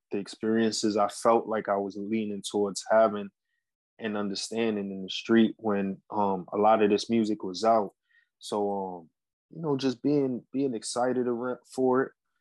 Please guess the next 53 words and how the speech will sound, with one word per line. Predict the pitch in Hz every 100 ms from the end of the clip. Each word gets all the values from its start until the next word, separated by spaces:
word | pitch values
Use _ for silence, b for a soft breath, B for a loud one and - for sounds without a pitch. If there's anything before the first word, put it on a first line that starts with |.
| _ _ _ -
and, | 107 95 90 87
um, | 98 95 92 85 85
getting | 107 113 110
my | 101
hands | 104 120 117 113
on | 117 117
it | 120 117
and | 107 104
then | 110 110 110
actually | 107 - 117 110
getting | 98 107 113 107
to | 98
speak | - - 110
to | - 98
the |
people. | 95 - 110 110 110 - _ _ _ _ _ _ -
Um, | 104 98 90 -
and | 117
I'm, | 135 120 -
I'm | - 120
not | 131 101
biased, | 107 127 131 123 -
you | 120
know, | 117
I, | 110 107 107
I | -
kinda | 120 117 113
understand, | 110 107 - 113 110
I | 107
don't | 110 98
judge, | 107 113 113 - - _ _ _ _ _ _
you | 107
know, | 107 95 95
anyone | 117 110 107 110 113
for, | - 104 98 - 101 98 90
um, | 85 _ _ _ -
you |
know, | 135 120
anything | 123 120 123 117
like | 117 110
that. | 117 113
I'm | 107 110
not | 110 107
that | 101
kind | - 104
of | 92 -
person. | 117 117 107
So | -
when | 107 104
I | 104
meet | 110 120 -
these | 113 -
people, | 123 113 110